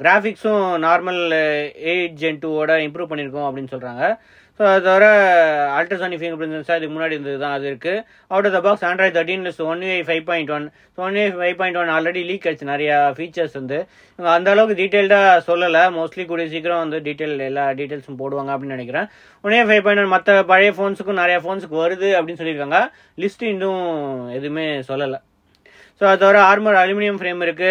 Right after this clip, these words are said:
Gorilla Glass Victus ஃப்-, front and back ரெண்டுத்துலயுமே வந்து Gorilla Glass Victus, அஹ், protection இருக்கு. Colors இந்த வாட்டி கொஞ்சம் ஸ்லைட்டா கொஞ்சம் different colors வந்து நிறைய experiment பண்ணியிருக்காங்க. Uh, camera already பார்த்தாச்சு, இதுவும் already பார்த்தாச்சு.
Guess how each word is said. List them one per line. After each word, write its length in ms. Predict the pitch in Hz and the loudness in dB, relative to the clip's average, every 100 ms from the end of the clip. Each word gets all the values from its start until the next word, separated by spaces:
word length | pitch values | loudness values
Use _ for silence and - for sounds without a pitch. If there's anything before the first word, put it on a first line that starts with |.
| 185 | 2
Gorilla 260 | 165 190 | 2 2
Glass 220 | 202 190 156 | 2 0 -4
Victus 340 | 170 185 180 | -8 -6 -6
ஃப்-, 240 | 147 156 139 | -8 -10 -8
front 240 | 170 185 | -8 -4
and 140 | 202 180 | -2 0
back 180 | 180 170 | 0 0
ரெண்டுத்துலயுமே 500 | 156 160 170 175 170 | -4 -6 -6 -4 -4
வந்து 200 | 160 165 | -2 -4
Gorilla 240 | 156 165 | -2 -2
Glass 200 | 160 147 | -2 -4
Victus, 320 | 139 143 160 - | -10 -8 -8 -8
அஹ், 200 | 135 127 | -8 -8
protection 420 | 123 135 147 147 127 | -8 -10 -10 -10 -10
இருக்கு. 260 | 123 165 233 _ _ _ _ | -6 -6 -6 _ _ _ _
Colors 340 | 202 220 269 226 | 4 4 4 0
இந்த 160 | 202 | 4
வாட்டி 200 | 202 214 | 4 2
கொஞ்சம் 240 | 214 196 165 | 0 -4 -2
ஸ்லைட்டா 380 | 175 185 185 196 | -4 -2 0 0
கொஞ்சம் 260 | 180 170 | -2 -4
different 300 | 160 175 185 | -6 -8 -6
colors 380 | 165 165 180 - | 0 2 2 -2
வந்து 280 | 160 147 151 156 147 | -8 -6 -4 -2 -2
நிறைய 280 | 135 139 143 139 131 123 | -4 -2 0 0 0 -4
experiment 380 | 120 - 135 120 | -8 -12 -12 -10
பண்ணியிருக்காங்க. 440 | 123 113 110 117 151 - _ _ _ _ - | -12 -12 -12 -8 -8 -10 _ _ _ _ -2
Uh, 240 | 175 175 | 2 4
camera 400 | 170 185 196 190 | 4 2 4 6
already 320 | 180 160 170 165 | 6 4 0 2
பார்த்தாச்சு, 500 | 160 156 165 147 165 | 2 4 2 2 -2
இதுவும் 360 | 160 160 165 156 | -2 -2 -2 -2
already 300 | 147 147 151 | -2 -2 -4
பார்த்தாச்சு. 480 | 143 135 135 143 | -6 -6 -8 -4